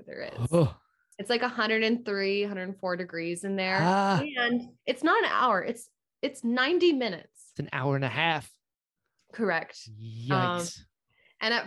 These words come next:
Speaker 1: it takes your body a lot to adjust to
Speaker 2: I
Speaker 1: that.
Speaker 2: bet.
Speaker 1: The first time I was doing it, I was like, <sighs> "I can't breathe. Like,
Speaker 2: Yeah.
Speaker 1: how do I do this?" And then magic happens.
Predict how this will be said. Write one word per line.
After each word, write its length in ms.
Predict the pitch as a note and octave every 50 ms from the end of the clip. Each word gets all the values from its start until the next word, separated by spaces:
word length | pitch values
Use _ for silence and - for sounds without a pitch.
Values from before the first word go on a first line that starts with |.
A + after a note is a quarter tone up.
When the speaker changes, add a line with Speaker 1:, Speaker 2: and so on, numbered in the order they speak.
| - -
Speaker 1:
it 200 | - A3+ A3+ -
takes 200 | - A#3+ A3+ -
your 100 | C#4 C4
body 240 | G#3 G3+ G3 G3 F#3+
a 60 | F#3
lot 280 | F3 E3+ E3+ E3+ E3+ - - _ - -
to 140 | F#3+ E3+ E3
adjust 520 | E3 D#3 E3 D#3 D#3 - - - - - - _ _ _ -
to 60 | -
Speaker 2:
I 200 | G#2 F#2 E2+ G2
Speaker 1:
that. 60 | F#2
Speaker 2:
bet. 320 | F2 G#2+ A2+ F2+ - - - _ _ _ _ _ _ _ _ _ _ _ _ -
Speaker 1:
The 80 | G#3
first 400 | G#3 - B3+ A#3+ A#3 A3+ - -
time 240 | - A#3 G#3+ G#3 G3+
I 60 | F#3
was 140 | F3+ F3 F3
doing 200 | - F#3 F3 E3+
it, 40 | D#3+
I 40 | D#3+
was 100 | D3 -
like, 140 | D#3 D3+ - _ _ _ _ - - - - - - _ _ _
<sighs> 880 | - - - - - - - _ _ - - - - - - - - -
"I 40 | F#3
can't 360 | - - A3 G#3 E3 - - _
breathe. 340 | G3+ F#3+ G3 G3+ - - - - - _ - - - - - -
Like, 180 | A2 F#3+ F#3 F#3
Speaker 2:
Yeah. 180 | C#3+ E3+ D#3+
Speaker 1:
how 100 | - G3+
do 80 | F3 E3+
I 40 | E3+ - - -
do 100 | F#3+ G3+
this?" 300 | G3 F3+ E3+ - - - - - - -
And 180 | G3+ G3+ G#3 G#3
then 300 | G3+ G#3+ A3 C4 F4+ G#4+ - _ _ _ _ _ _ _ _ _ -
magic 460 | G3 F#3 F3 E3+ E3+ E3 - E3+ F3
happens. 680 | - - D3+ D3+ - - D#3 F3 - - - - -